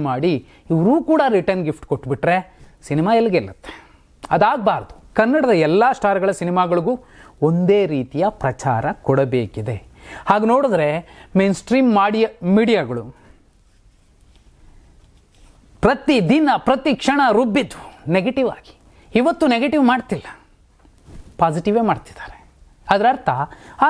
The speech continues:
ನಟನಿಗೆ ಇರುವಂತಹ ತಾಕತ್ತು, ಫ್ಯಾನ್ ಬೇಸ್ ಅದನ್ನು ನೋಡುತ್ತೆ ಅಂತ. ಒಂದು ಆ ವ್ಯಕ್ತಿಯ ರೀಲ್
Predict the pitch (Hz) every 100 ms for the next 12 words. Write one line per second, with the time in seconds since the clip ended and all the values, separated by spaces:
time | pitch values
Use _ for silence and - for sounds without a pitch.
0 | 320 294 294 269 262 254 240 233 226 196
1 | - 170 143 - 123 - - _ - -
2 | 208 190 131 143 - - - - - 170
3 | 202 196 175 208 262 214 - 135 104 131
4 | 202 - - - _ - - - - -
5 | - - - 208 247 240 269 269 - 190
6 | 208 208 156 135 226 - - 262 269 285
7 | - _ _ - _ _ - 143 156 175
8 | 254 311